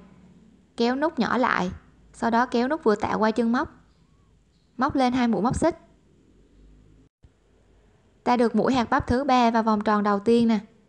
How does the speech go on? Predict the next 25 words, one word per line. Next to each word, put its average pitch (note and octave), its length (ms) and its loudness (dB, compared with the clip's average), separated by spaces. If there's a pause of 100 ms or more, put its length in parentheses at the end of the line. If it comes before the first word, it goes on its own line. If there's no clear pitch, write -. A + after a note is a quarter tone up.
(480)
Tiếp D#4+ 220 -2
tục B3 160 0
mũi B3 140 2
hạt B3 160 -2
bắp - 140 -2
thứ C#4+ 140 0
tư B3+ 280 2
các C#4+ 160 -2
bạn F#3 100 -4
cũng F#3+ 140 -4
làm A#3 200 0
tương A#3 260 0
tự F3 160 0
cho A3+ 120 0
mình, A3 240 2 (320)
giống A#3+ 240 -2
như C4+ 140 0
hai B3 220 0
mũi A3 180 0
hạt A#3 140 -4
bắp C#4 180 -4
mà A#3 80 -2
ta A3+ 160 -2
vừa G#3+ 180 2
làm. G#3 280 2